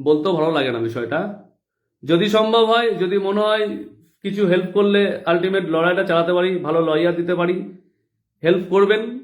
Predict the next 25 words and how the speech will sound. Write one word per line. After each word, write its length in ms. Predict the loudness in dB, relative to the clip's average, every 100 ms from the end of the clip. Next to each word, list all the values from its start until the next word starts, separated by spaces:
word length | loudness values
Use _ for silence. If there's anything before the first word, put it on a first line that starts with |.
| -10
আর 100 | -4
যদি 200 | -2 0
মনে 180 | 0 0
হয় 100 | 0
করবেন 360 | 0 2 0 -2
না, 380 | -4 -6 -10 -6
করবেন 300 | -2 0 0
না, 120 | -2 -4
তাতেও 200 | -4 0
সমস্যা 380 | 2 0 0
নেই। 180 | -2 -2 -6 -14 -20 _ _ -2
একটা 260 | 0 2 0
বিষয়, 200 | 2 2
একটা 200 | 2 0
বিষয় 260 | 0 0
বলি 180 | 2 4
এই 160 | 4 2
পাশাপাশি, 760 | -2 -2 -4 -4 -6 -8 -18 _ _ _
অনেক 360 | -2 2 2 0
টিচার 260 | 0 2 2
কিন্তু 200 | 0 0
রিভিউ 360 | 0 0 -2
ক্রিয়েটিভ 360 | -2 -4 -4 -6 -2
করছেন 380 | -2 0 0 2
না। 300 | 0 -4